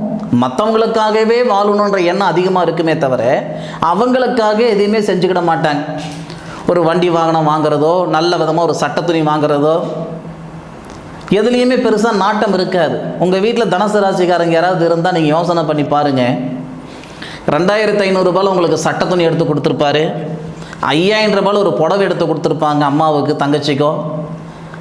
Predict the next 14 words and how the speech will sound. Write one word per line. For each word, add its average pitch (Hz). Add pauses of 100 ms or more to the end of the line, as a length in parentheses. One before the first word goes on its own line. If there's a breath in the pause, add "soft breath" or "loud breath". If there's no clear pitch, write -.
(160)
அப்பாவுக்கு 220 (840 loud breath)
மூவாயிரம் 220
ரூபாயில 214
ஒரு 180
வேட்டி 202
சட்டை 185
எடுத்து 165
கொடுத்துருப்பாரு. 151 (260)
ஆனா 196 (120)
அவரு 214
எடுத்துக்கிறது, 208 (760)
பொம்பளை 185
பிள்ளையா 208 (100)
இருந்தா 185